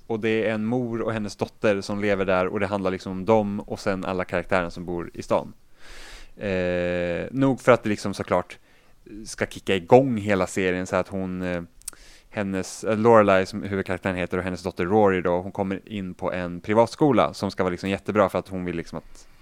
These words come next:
alltså målet är att få in henne på Harvard helt enkelt. Eh, men hon har inte råd att betala, eh, liksom skolavgiften, så att hon måste fråga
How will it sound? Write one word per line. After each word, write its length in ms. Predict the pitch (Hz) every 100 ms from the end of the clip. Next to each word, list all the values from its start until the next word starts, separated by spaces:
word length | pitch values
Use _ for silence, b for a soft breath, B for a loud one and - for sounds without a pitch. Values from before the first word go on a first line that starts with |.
| -
alltså 180 | - 107
målet 420 | 110 117 107 98
är 60 | 95
att 60 | -
få 120 | 95
in 60 | 87
henne 140 | 87
på 80 | 87
Harvard 340 | 90 80 57
helt 160 | - -
enkelt. 280 | - - - - B B B B B
Eh, 380 | - 85 78 71
men 180 | 104 98
hon 140 | 110
har 80 | 110
inte 160 | 110 113
råd 320 | 165 170 110
att 60 |
betala, 720 | 101 - 95 92 90 90 87 82 - - -
eh, 80 | - - - - - - - - 101
liksom 460 | 98 92 85 85 80
skolavgiften, 640 | - - 117 110 139 - 78
så 140 | - 104
att 120 | -
hon 240 | - 123
måste 280 | 117 107 -
fråga 640 | - - 104 92 95 90